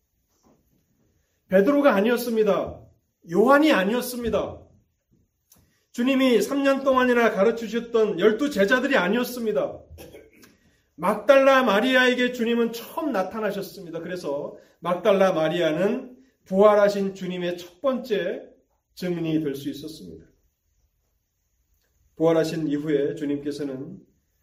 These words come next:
갈릴리로 가셔서 제자들을 만나시기도 전에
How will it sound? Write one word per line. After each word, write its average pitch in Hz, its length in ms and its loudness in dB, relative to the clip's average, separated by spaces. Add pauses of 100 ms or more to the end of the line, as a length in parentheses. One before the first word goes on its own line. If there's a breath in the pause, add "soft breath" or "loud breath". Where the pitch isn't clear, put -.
(160)
갈릴리로 147 560 0
가셔서 135 880 -8 (300 soft breath)
제자들을 131 760 -4
만나시기도 127 880 -10
전에 113 480 -12